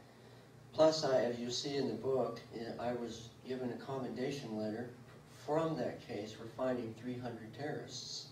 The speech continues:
Yet the government still shut the case down. Hillary Clinton's State Department, in collaboration with the co-, uh,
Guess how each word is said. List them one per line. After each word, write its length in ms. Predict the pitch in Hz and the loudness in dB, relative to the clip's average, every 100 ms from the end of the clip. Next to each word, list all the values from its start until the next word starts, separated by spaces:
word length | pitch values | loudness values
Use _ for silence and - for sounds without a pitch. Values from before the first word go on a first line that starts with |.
| - - - - - - - - - - - - - - | -16 -20 -20 -18 -18 -18 -18 -18 -18 -18 -18 -18 -14 0
Yet 240 | 127 131 | 2 2
the 60 | 131 | 0
government 460 | 131 135 123 113 | 0 0 0 -2
still 280 | - - 131 | -4 -2 -4
shut 240 | 127 - - | -4 -6 -8
the 180 | - | -8
case 220 | 131 127 - | -4 -4 -4
down. 220 | 98 - - | -6 -6 -4
Hillary 320 | 117 120 113 - | -2 -2 -2 -6
Clinton's 280 | 117 - - | -6 -6 -8
State 320 | - 120 123 | -4 -4 -4
Department, 540 | 127 127 123 135 143 - - 123 | -4 0 2 0 -4 -6 -10 -6
in 240 | 113 110 - - - - - | -6 -6 -10 -16 -18 -18 -2
collaboration 720 | 120 127 123 120 120 120 117 | 6 6 8 6 6 2 -2
with 160 | 117 | -4
the 60 | 113 - - | -6 -12 -10
co-, 60 | 127 | -8
uh, 220 | 110 | -8